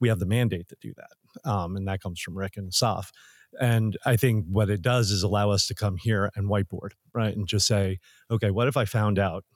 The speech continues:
from all the folks that I've talked about, and how can we implement, A, the easiest process in order to obtain insurance up front? How do we communicate that message to our clients that, um, it's about prevention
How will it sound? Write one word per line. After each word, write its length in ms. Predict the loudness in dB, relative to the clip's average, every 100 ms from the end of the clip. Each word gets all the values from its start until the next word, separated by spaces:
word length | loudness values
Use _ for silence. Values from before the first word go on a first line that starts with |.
| _
from 380 | _ -2 0 -2 0
all 120 | 0
the 80 | 2
folks 280 | 2 0 2
that 100 | 0
I've 140 | 0
talked 240 | 0 -2
about, 240 | -2 -4 -2
and 80 | 0
how 140 | 0
can 160 | 0 0
we 260 | 0 -2 -6 -20 _
implement, 540 | -2 0 2 0 0 -6 _ _ _ _ _
A, 200 | 0 2
the 180 | 0 -4
easiest 720 | 2 4 4 4 2 0 -2
process 520 | 0 0 2 0 0
in 100 | 0
order 200 | 0 0
to 120 | 2 0
obtain 320 | 0 -2 0
insurance 560 | -2 -2 -2 0 -2
up 120 | -6 -6
front? 280 | -6 -6 -10 _ _ _ _ _ _ _ _
How 80 | 0
do 80 | 2
we 100 | 0
communicate 520 | 0 2 2 2 2
that 140 | 2
message 380 | 2 0 0 0
to 100 | 2
our 120 | 2
clients 460 | 2 0 2 0 0
that, 320 | 0 2 -2 -6 -6
um, 400 | -2 0 -2 -6 -14 -2
it's 160 | 0
about 260 | 2 2 0
prevention 640 | 2 2 2 0 -2 -4